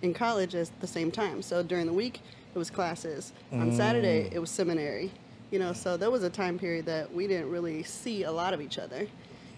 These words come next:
Speaker 1: You know, um, he was home as far as, you know, every night and studying, but there was just a corner of the bedroom that was his quiet corner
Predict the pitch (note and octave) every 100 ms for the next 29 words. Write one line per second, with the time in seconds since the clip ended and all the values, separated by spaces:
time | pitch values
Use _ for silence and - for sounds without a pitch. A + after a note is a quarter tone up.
0 | - G#3 F#3 E3+ E3+ F#3 - F3 D#3 D#3
1 | F3 - - - - - - C4+ C4 F#3
2 | F#3+ A#3+ C#4 C#4 - G3+ - G3+ F3+ F3+
3 | F#3 - - - F#3+ F3 F3+ F#3 - -
4 | F#3+ F#3 F#3 G3+ G#3 G#3 F3 F3 F3 -
5 | - G3 A3+ G#3 F#3 F3+ F#3+ G3 F#3 F#3
6 | E3+ F3+ - E3 - F#3 F#3 F#3+ F3+ F3+
7 | F#3 F#3 F#3 F#3 F3+ G3 F#3 G3 F#3+ -
8 | A3 - - - G#3 G#3